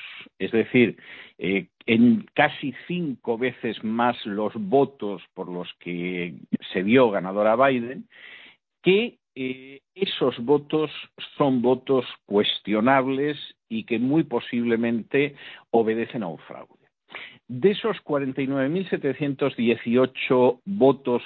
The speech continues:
cuestionables de gravedad crítica alta o media que, que clasifica este informe,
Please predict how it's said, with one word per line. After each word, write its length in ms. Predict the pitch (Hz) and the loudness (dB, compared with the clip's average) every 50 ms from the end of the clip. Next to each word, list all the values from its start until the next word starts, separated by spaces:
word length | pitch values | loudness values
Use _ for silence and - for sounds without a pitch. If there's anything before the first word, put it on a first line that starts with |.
| - | -6
cuestionables 920 | - 120 104 104 - - - 107 107 110 123 131 127 127 131 131 131 131 127 - _ - - - - - - | -8 -6 -6 -6 -6 -8 -6 -4 -2 0 2 2 2 2 2 2 2 2 0 -2 _ -20 -20 -20 -20 -14 -8
de 180 | 98 92 113 110 | -4 -2 0 2
gravedad 520 | 117 113 113 113 117 120 135 135 135 - - | 4 4 4 6 6 6 6 4 2 0 -4
crítica 600 | - 135 135 127 - - 117 110 - 123 117 113 - - | 0 0 0 0 -2 -6 -8 -4 0 2 2 2 2 2
alta 380 | - 123 131 131 110 - - 101 | 2 2 2 2 0 -2 -2 -2
o 100 | 101 101 | -2 0
media 540 | 107 123 127 117 92 95 95 92 95 101 - _ _ _ | -2 -2 -2 -2 -4 -4 -6 -6 -6 -6 -8 _ _ _
que, 380 | _ 85 82 80 80 78 82 - _ | _ -12 -10 -10 -8 -10 -12 -12 _
que 140 | - 90 87 | -10 -10 -8
clasifica 760 | - 95 92 87 - - 95 - - 123 107 - - 113 117 | -6 -4 -4 -4 -2 -4 -4 0 0 0 0 4 4 4 4
este 260 | 120 117 - - 127 | 4 0 -2 -2 0
informe, 580 | 123 127 123 - 156 151 143 131 127 139 165 | 0 0 2 2 4 4 4 4 0 -4 -6